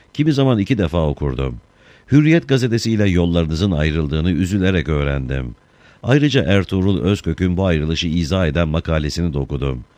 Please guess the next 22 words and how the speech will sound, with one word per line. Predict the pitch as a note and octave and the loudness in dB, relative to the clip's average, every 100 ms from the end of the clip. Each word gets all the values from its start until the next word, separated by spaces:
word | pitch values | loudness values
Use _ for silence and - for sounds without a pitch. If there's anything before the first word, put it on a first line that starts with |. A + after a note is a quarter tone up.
| _ - - - | _ -20 -8 2
Doğrusunu | D#3+ C#3+ C3 A2 | 4 4 2 2
isterseniz | G2 - F#2 E2+ D#2 C#2+ | 2 2 0 2 0 0
ileri | C#2+ E2 G2 | -2 0 0
sürdüğü | - E2+ C#2+ F2 | 0 -2 -2 -2
sebepler | E2 D#2 D#2 D#2+ D#2 | -2 -2 -2 -2 -2
beni | F2+ F2 | 0 0
pek | G#2 G#2 | 0 -2
tatmin | E2+ D2+ D#2+ F2 | -2 -4 -2 0
etmedi. | D#2 C#2+ C#2 C2+ B1 - - - - | -2 -2 -4 -4 -6 -8 -20 -18 0
Yazılarınıza | C3 C#3+ D3+ C#3 C3 A#2+ G2 | 0 2 2 2 2 2 0
hasret | G2 G#2 - | 0 -2 -2
kaldık. | D2 C#2+ C2 C2+ A2+ | -2 -2 -2 -4 -2
Hürriyet'in | A2+ G2+ G2 G#2 | 0 0 0 -2
tirajı | G2 F2+ D#2 F2+ | 0 0 0 0
da | C#2+ | -2
düşmüş. | C#2 - C2+ B1 - _ - - | -4 -6 -6 -8 -12 _ -20 -2
Bazı | B2+ C#3+ A#2+ | 0 2 2
arkadaşlarımız | A2 A2 G2 F#2+ F2+ F#2 F2+ | 0 0 0 0 0 0 -2
Hürriyet | E2 D#2+ G2+ - | -2 0 -2 0
gazetesi | F2 E2 E2 E2+ | -2 -2 -2 -2
okumaktan | E2 D#2+ D#2+ E2 E2 C#2+ | -2 -2 -2 -2 -2 -2
vazgeçmişler. | D2+ C2 C#2 B1 C2 B1+ B1+ | -2 -4 -6 -6 -8 -6 -6